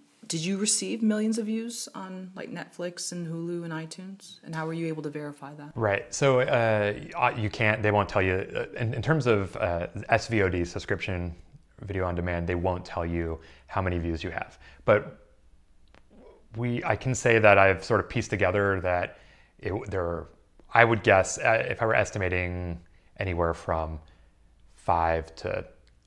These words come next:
Speaker 2: maybe as much as thirty million views on Netflix alone. And the way that I came to that assessment, and that's a, I mean, still a wide range, so obviously I don't know that much, but, uh, back before Netflix changed their layout, they used to have the star ratings,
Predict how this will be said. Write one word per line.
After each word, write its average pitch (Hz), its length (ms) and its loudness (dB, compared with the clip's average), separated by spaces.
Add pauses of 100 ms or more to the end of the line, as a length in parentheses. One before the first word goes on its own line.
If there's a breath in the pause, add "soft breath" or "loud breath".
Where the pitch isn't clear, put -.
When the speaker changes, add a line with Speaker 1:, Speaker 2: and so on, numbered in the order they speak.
(180)
Speaker 2:
maybe 90 180 -8
as 87 80 -8
much 85 180 -8
as 82 100 -12
thirty 87 220 -2
million 101 260 -2
views 127 440 -6 (380 soft breath)
on 98 360 2
Netflix 95 400 -4
alone. 95 300 2 (440 loud breath)
And 117 320 -2 (100)
the 120 80 0
way 143 120 8
that 143 140 10
I 110 40 8
came 120 180 2
to 107 40 4
that 92 140 8
assessment, 95 480 0
and 101 80 2
that's 104 140 4
a, 90 40 -2
I 92 200 -2
mean, 92 120 -4
still 87 200 0
a - 20 2
wide 80 220 -2
range, 80 340 -10
so - 180 -6
obviously 92 360 -6
I - 20 -2
don't 82 240 -10
know 87 160 -8
that 85 240 -4
much, 92 260 -10
but, - 240 6 (460 loud breath)
uh, 98 380 8 (120)
back 131 340 6 (240)
before 104 1040 2 (340)
Netflix 98 420 -6
changed 92 400 -4
their 87 160 0
layout, 87 440 4
they 98 60 -4
used 92 200 -6
to 92 40 -4
have 85 400 -4
the 95 80 -12
star 92 280 0
ratings, 82 520 -4